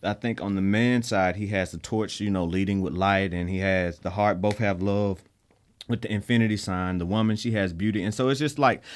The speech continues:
the layering of these elements to kind of project, you know, optimism. And the, so it was a two-part thing. That was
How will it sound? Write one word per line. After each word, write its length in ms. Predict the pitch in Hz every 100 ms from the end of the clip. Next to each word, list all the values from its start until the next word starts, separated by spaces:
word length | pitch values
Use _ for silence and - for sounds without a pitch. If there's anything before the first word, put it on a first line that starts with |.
| - -
the 100 | 104
layering 460 | 104 127 139 127
of 140 | 107 92
these 320 | 110 107 - -
elements 720 | 107 95 90 82 - - - _ _ _ _ -
to 180 | - 101
kind 220 | 98 87
of 180 | 87 -
project, 600 | 98 78 101 95 - - _ _ _ _ _ -
you 100 | 98
know, 360 | 104 95 90 -
optimism. 560 | 104 113 - 98 87 87
And 200 | 101 104
the, 340 | 98 98 92 87 82 _ _ _
so 260 | - 135 117
it 80 | 117
was 480 | 113 113 98 - - _ _ _ _
a 80 | -
two-part 460 | - 151 147 123 -
thing. 440 | 90 82 78 76 - _ _ _ _ -
That 220 | 104 110
was 480 | 110 107 104 98 -